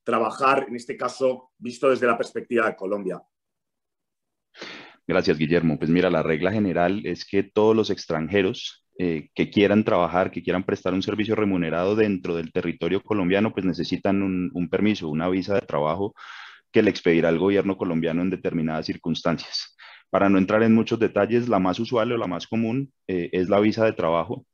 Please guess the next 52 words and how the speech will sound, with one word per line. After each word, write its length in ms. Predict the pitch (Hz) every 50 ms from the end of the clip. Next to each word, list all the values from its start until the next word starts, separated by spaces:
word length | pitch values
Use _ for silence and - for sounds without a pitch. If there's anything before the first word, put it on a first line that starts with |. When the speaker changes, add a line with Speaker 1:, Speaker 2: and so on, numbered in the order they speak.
| _
Speaker 2:
Es 80 | - -
una 160 | 110 107 104
visa, 460 | 104 98 95 107 98 101 104 104 - _ _
eh, 180 | - 95 90 87
de 120 | 87 90
migrante 440 | 90 87 85 85 85 87 82 80 -
tipo 320 | - 104 - - 110 107 110
M, 300 | 107 95 95 120 135 - _ -
de, 360 | 104 95 92 87 85 82 82
de 120 | 90 85
trabajador 560 | 82 85 85 82 82 82 85 82 87 95 92
migrante, 520 | 98 104 107 117 107 92 87 - - 139 - _ _ - - - - - - _ _
eh, 220 | - 107 101 92 -
que 100 | 120 107
se 120 | - -
obtiene 520 | - - - 131 123 110 104 113 117 - -
en, 560 | - 95 95 90 90 87 85 85 82 80 78 -
puede 160 | 101 95 95
ser 160 | 92 110 101
en 160 | 107 104 104
el, 300 | 104 101 95 90 87 85 -
en, 300 | 87 87 85 85 - -
directamente 580 | 95 90 90 90 - 107 107 110 107 92 110
aquí 200 | 104 - - 110
en, 180 | 104 104 101 -
en 100 | 107 107
Colombia, 380 | - 110 107 104 95 92 95 98
entre 180 | 101 101 101
el 60 | 101
ministerio 600 | 95 90 85 80 - - 98 95 101 110 123 127 -
o 280 | 120 120 127 139 120 -
en 260 | 107 95 92 90 82
cualquiera 420 | - 90 87 - - 92 90 95
de 60 | 101 104
las 180 | 101 92 87
embajadas 500 | 92 87 87 80 82 87 90 90 92 -
o 80 | 104 -
consulados 520 | - 90 85 - 82 80 82 85 87 -
que 80 | - -
tenga 280 | - 82 82 90 95
Colombia 540 | - 101 92 90 87 85 82 87 90 92 110 - - - - - - _ -
alrededor 400 | 90 87 82 92 90 85 85 85
del 120 | 87 95 101
mundo, 320 | 110 113 107 104 107 113
como 160 | - 113 95
las 160 | 85 82 -
que 80 | - -
tiene, 200 | - 78 80 87
por 140 | 90 95 87
ejemplo, 260 | 85 78 76 - 95
en 60 | 101
España. 360 | 104 - - 127 104 101 117